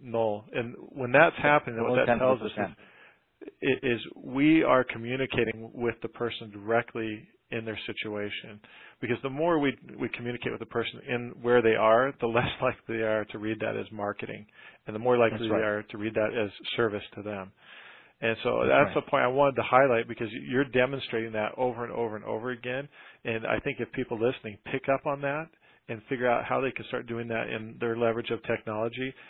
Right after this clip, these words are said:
Speaker 1: they're gonna see a bump in their, in their overall results, and they're gonna be able to help more people. And that,
Speaker 2: Yeah.
Speaker 1: that's a huge thing
Speaker 2: Yeah.
Speaker 1: that you're doing. So I wanna congratulate you on that. I mean, that is,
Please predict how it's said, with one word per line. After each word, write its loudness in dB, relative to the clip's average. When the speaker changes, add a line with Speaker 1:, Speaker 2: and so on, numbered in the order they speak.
Speaker 1:
they're -2
gonna -4
see 4
a -4
bump -2
in -4
their, -4
in -10
their 0
overall 0
results, -6
and -8
they're -2
gonna -4
be 0
able -2
to -4
help 0
more -8
people. -10
And -2
that, -6
Speaker 2:
Yeah. 6
Speaker 1:
that's 6
a -2
huge 2
thing -4
Speaker 2:
Yeah. -4
Speaker 1:
that -2
you're -2
doing. -6
So 0
I 0
wanna -4
congratulate 0
you -6
on -8
that. -2
I -8
mean, -10
that 4
is, -2